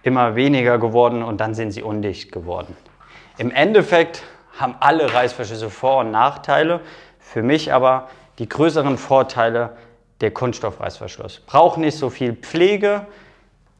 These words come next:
es gibt weniger Bedienerfehler, er kann nicht so schnell geknickt werden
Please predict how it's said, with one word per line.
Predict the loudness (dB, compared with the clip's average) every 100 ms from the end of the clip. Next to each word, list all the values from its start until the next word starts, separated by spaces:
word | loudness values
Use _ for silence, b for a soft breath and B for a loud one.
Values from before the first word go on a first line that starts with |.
| _ -6
es | -6 -2
gibt | -2 0
weniger | 0 2 0 0
Bedienerfehler, | -2 -2 -2 -2 -4 -4 2 2
er | 2 -2
kann | 0 0
nicht | -2
so | -4
schnell | -8 -4 -4
geknickt | -4 -6 -4 -4 -4 -6
werden | -2 -2 -4